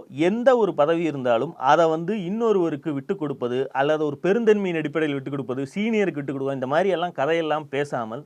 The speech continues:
தன்னுடைய பிராண்டிங்ல அவர் மிக, மிகவும் கவனம் செலுத்த வேண்டிய நேரம் இது. இந்த, இந்த தேர்தலே கூட ரெண்டாயிரத்தி பதினான்கில் ராகுல் காந்தி மு-, முகமாக வைத்து அவர்கள்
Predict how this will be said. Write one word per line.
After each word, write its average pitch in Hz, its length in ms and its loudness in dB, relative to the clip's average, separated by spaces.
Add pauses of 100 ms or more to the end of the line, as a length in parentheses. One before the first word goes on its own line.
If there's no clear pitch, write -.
தன்னுடைய 147 420 0
பிராண்டிங்ல 196 540 2
அவர் 147 220 4
மிக, 139 260 -2 (100)
மிகவும் 135 480 -4
கவனம் 165 320 0
செலுத்த 127 300 -6
வேண்டிய 113 500 -4
நேரம் 117 340 -2
இது. - 180 -16 (320)
இந்த, 135 140 -6
இந்த 131 200 -6 (100)
தேர்தலே 226 420 6
கூட 139 440 0 (320)
ரெண்டாயிரத்தி 175 680 4
பதினான்கில் 202 600 2
ராகுல் 165 320 6
காந்தி 117 600 -4 (120)
மு-, 143 300 -6
முகமாக 170 460 4
வைத்து 147 260 0
அவர்கள் 120 300 0